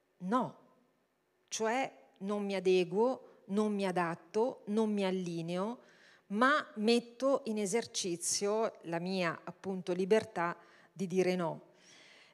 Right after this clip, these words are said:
E riprendo appunto quello che diceva, il tema della banalità del male, dove, eh, Arendt in maniera significativa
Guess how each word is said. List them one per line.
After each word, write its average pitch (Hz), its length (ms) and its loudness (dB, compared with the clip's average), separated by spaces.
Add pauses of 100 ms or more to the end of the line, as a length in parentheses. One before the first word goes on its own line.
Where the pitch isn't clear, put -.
(140)
E - 540 2
riprendo 214 680 4
appunto 190 480 -8
quello 190 200 -2
che 185 120 -2
diceva, 175 440 0
il 165 100 -4
tema 202 220 -2
della 170 200 2
banalità 175 520 -2
del 175 200 0
male, 165 460 0
dove, 185 580 2
eh, 175 480 -6
Arendt 190 880 -2
in 175 120 -12
maniera 202 340 -2
significativa 185 920 -2